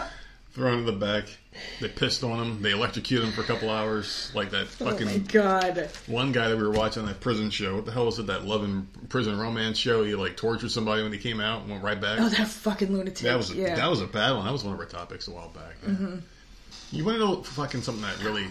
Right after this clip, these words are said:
Speaker 1: like, made me laugh the other day? So the, so the, the other day on Twitter, I was getting some, some D Ms from, like, other,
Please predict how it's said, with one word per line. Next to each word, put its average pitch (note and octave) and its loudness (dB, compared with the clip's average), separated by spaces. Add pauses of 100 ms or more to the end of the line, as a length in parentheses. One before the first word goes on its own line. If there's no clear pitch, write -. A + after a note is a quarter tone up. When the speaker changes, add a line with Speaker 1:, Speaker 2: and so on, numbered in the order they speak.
(120)
Speaker 1:
like, F2 -14 (840)
made A#2+ -2
me A2 -6
laugh G2 0
the A#2 -2
other G2+ -2
day? G2+ 0
So A2+ 0
the, B2 0
so C3+ 2
the, A#2+ -4
the B2 -2
other E3 0
day C3+ 4
on G#2 -4 (100)
Twitter, G#2 2
I - -6
was F#2+ -6
getting G#2+ -4
some, G2 -6
some G#2+ -6
D G2+ -2
Ms G2 -2 (600)
from, A2+ -4
like, G2 -4
other, G#2+ 0